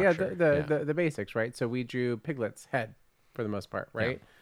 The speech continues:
Speaker 1: And so they kinda guide you through the process, and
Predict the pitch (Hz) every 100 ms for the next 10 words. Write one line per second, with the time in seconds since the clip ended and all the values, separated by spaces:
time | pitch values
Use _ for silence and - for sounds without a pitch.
0 | - - _ 135 117 117 113 117 110 -
1 | 120 110 113 107 113 113 113 120 - 101
2 | 98 - 101 98 101 104 - 98 92